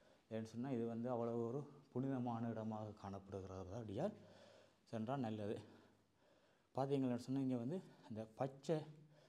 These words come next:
கல், அதாவது வந்து மரகதம், மரகத லிங்கம்ன்றது நம்மளோட ஊர்ல, அந்த கல்லிலே வந்து இந்த உருவம் செ-, செதுக்கப்பட்டிருக்கிறது. நம்ம அம்மாளாச்சியை பார்த்த மாதிரி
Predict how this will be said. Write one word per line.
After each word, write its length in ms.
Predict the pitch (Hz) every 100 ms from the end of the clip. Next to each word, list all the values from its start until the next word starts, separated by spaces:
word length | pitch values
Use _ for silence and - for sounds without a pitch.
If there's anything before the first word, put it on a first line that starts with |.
| - _
கல், 220 | 113 104
அதாவது 340 | 104 117 120 120
வந்து 180 | 127 214 - - - - - - - -
மரகதம், 640 | 110 131 139 131 98 - - - -
மரகத 400 | 117 131 131 117 110
லிங்கம்ன்றது 600 | 107 107 104 101 98 101 131
நம்மளோட 260 | 104 101 98
ஊர்ல, 140 | 98 170 202 - - - - 95
அந்த 240 | 123 151 170 170 - -
கல்லிலே 420 | 110 117 120 113 131 107
வந்து 200 | 101 147 175 - - - - - - - _ _ _ - - - - - _ - 120
இந்த 120 | 120
உருவம் 300 | 113 113 135
செ-, 180 | - - - - - -
செதுக்கப்பட்டிருக்கிறது. 920 | 113 110 101 95 87 92 - 90 120 202 - - - _ _ _ _ _ _ _ _ _ _ _ - - -
நம்ம 200 | 110 113 110 110 - 110
அம்மாளாச்சியை 420 | 107 107 104 101
பார்த்த 300 | 107 101 101
மாதிரி 160 | 101